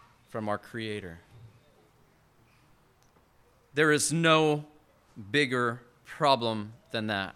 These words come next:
Not famine, not war, not debilitating diseases, chronic suffering.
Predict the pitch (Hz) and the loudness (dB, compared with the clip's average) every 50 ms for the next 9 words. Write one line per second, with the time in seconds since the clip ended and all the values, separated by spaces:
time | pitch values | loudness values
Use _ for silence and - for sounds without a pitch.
0 | - - 120 123 117 - - - - 160 156 156 156 160 156 151 170 - _ _ | -10 -6 -4 -4 -4 -4 -6 -2 2 2 2 2 2 -2 -4 -6 -10 -14 _ _
1 | _ _ _ _ _ _ _ _ _ _ _ _ - 120 120 123 - - 127 120 | _ _ _ _ _ _ _ _ _ _ _ _ -6 -2 -2 -2 -4 -6 -10 -8
2 | 127 127 123 127 127 127 139 147 - - _ _ _ _ _ _ _ _ _ _ | -6 -4 -4 -4 -4 -6 -8 -10 -18 -20 _ _ _ _ _ _ _ _ _ _
3 | _ _ _ _ _ _ _ - 120 131 139 135 131 - - - _ _ _ - | _ _ _ _ _ _ _ -8 -2 2 2 2 2 0 -6 -20 _ _ _ -20
4 | - - - _ - - - - _ _ _ _ _ - 123 - 156 123 143 170 | -20 -20 -20 _ -20 -20 -20 -20 _ _ _ _ _ -16 -8 -8 -6 0 2 2
5 | 170 175 175 - - 175 165 165 165 170 165 165 170 170 - - _ _ _ _ | 2 2 0 0 0 0 2 2 2 0 -2 -4 -6 -10 -14 -20 _ _ _ _
6 | _ _ _ _ _ _ _ _ _ - - 160 143 120 135 147 160 165 151 170 | _ _ _ _ _ _ _ _ _ -8 -4 -4 -2 0 0 0 0 -2 -2 -2
7 | 165 160 - - - - - - 156 156 160 156 160 170 - - - - 175 160 | -4 -4 -4 -8 -8 -6 0 2 4 6 6 4 2 0 -2 -2 0 2 2 2
8 | 160 - - 170 160 165 175 180 185 | 2 0 -4 -4 -4 -4 -4 -8 -12